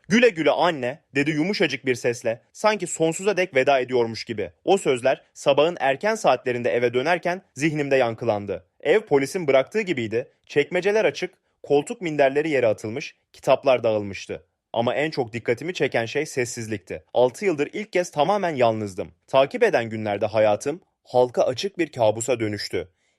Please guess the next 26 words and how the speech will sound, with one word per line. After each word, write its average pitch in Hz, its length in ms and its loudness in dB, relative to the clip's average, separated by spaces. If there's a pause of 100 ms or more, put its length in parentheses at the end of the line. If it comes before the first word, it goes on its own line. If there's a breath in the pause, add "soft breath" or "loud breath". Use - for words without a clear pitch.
(120)
Hikaye 123 360 0
yerel 123 380 2
basına 113 300 -2
sızmıştı. 98 640 -6 (240)
Altı 110 280 2
yaşındaki 127 400 -4
çocuk 127 440 -4
annesini 170 440 -2
cinayetle 117 480 0
ihbar 127 300 0
etmek 113 260 -4
için - 180 -10
evden 107 380 0
kaçtı. - 440 -8 (380)
Ve 113 60 0
muhabirler 113 560 2
kapıma 131 320 -2
yığılmaya 110 460 0
başladı. 98 540 -4 (280)
Her 269 200 0
zaman 165 300 -2
samimi 156 460 -2
olduğum 123 340 -2
komşum 123 440 -2
Bayan 123 220 2
Henderson, 117 560 -6